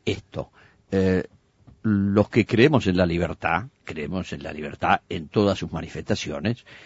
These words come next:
y creemos, por supuesto, que uno de los pilares de la libertad es la libertad de expresión.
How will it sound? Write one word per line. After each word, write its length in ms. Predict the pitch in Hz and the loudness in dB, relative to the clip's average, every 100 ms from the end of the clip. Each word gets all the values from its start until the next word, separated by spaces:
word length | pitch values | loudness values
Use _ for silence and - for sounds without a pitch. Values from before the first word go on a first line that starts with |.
| - | -16
y 120 | - 85 | -12 -8
creemos, 360 | 80 80 117 | -4 2 2
por 260 | - 127 107 | 4 4 4
supuesto, 580 | - 101 156 - 69 65 | 2 10 10 8 -4 -6
que 100 | 82 | -2
uno 200 | 101 92 | 2 2
de 80 | |
los 100 | 85 | -2
pilares 380 | - 82 110 101 | -4 4 8 8
de 80 | 82 | 6
la 80 | 80 | -2
libertad 340 | 78 76 117 | -6 -2 2
es 60 | 147 | 2
la 80 | 80 | 0
libertad 340 | 73 - - | -6 -6 -4
de 60 | 82 | -4
expresión. 520 | - - - 120 | -8 -4 6 6